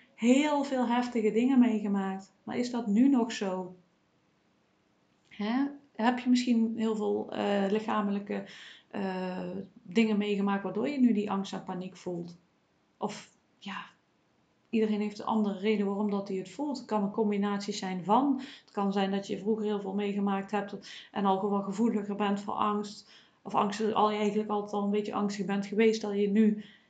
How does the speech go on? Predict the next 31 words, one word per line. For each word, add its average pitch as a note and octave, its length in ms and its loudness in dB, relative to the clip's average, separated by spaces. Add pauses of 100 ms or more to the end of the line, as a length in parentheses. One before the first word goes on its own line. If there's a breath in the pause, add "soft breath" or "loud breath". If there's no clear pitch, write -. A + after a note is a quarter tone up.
(340 loud breath)
ja, G#3+ 200 -4
die G#3 140 -2
hypochondrie A3 600 0
heel C#4 240 -2
erg G#3+ 280 -4
hebt. G3+ 180 -4
En G#3 60 -8
dat A#3 100 -2
je, A3+ 200 -4 (100)
het - 100 -20
is G#3 120 -8
een G#3+ 80 -2
vorm A3 260 -2
van G#3+ 200 0
controle, B3+ 580 -2
maar A3 260 -4 (1040 loud breath)
alles A3+ 360 -4
is A3 140 -8
gewoon G#3+ 220 -4
veilig. G#3+ 640 -2 (1900)
Alles B3 300 2
in A3+ 100 0
het A3 120 -2
hier B3 220 0
en A3+ 80 2
nu A3 140 0
is A3 220 0
eigenlijk B3 420 -4
gewoon G3+ 240 -4
altijd G3+ 280 -6
veilig. A3+ 680 -4